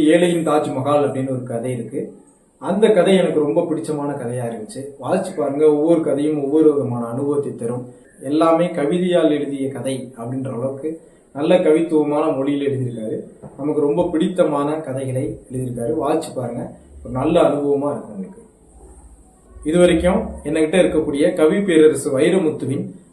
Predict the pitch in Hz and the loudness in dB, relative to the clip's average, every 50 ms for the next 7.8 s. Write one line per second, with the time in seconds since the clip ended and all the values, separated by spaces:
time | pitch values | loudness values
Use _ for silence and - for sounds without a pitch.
0 | _ _ - 151 156 185 196 202 196 175 156 160 170 175 180 180 180 165 151 139 | _ _ -2 0 2 4 4 4 4 6 6 6 6 4 2 2 2 0 0 0
1 | - 175 170 170 160 156 143 143 147 151 151 143 127 - - - 131 127 143 147 | 0 2 2 2 2 2 2 2 4 4 4 4 2 -2 -6 -8 -6 -4 -2 0
2 | 143 143 151 156 143 143 151 170 165 160 151 147 160 160 165 165 - 156 156 156 | 4 6 6 6 6 6 4 6 6 6 6 6 4 2 2 2 0 0 -2 0
3 | 156 143 135 131 131 127 120 - - 107 - 147 143 143 147 156 - - - - | 0 -2 -2 -2 -2 -4 -4 -4 -6 -4 -4 -2 -2 -2 -2 -4 -4 -8 -12 -18
4 | - - - - _ - 131 143 143 139 139 151 170 170 160 156 170 165 147 135 | -20 -20 -20 -20 _ -10 -8 -6 -4 -2 2 2 2 2 2 0 0 0 0 0
5 | 143 151 151 151 131 - - 156 156 160 160 147 143 147 143 - 165 139 151 170 | 0 0 0 -2 -6 -6 -4 -4 -2 -2 -4 -4 -4 -6 -4 -4 -2 0 2 2
6 | 170 170 175 175 - 151 139 - - 147 - 156 143 143 143 135 131 123 123 123 | 2 0 -2 -2 0 0 0 0 0 0 0 0 0 0 0 -2 -4 -4 -6 -6
7 | 120 131 135 135 123 120 117 113 - 117 113 117 147 165 - | -6 -6 -6 -6 -6 -8 -8 -10 -8 -8 -8 -8 -10 -10 -12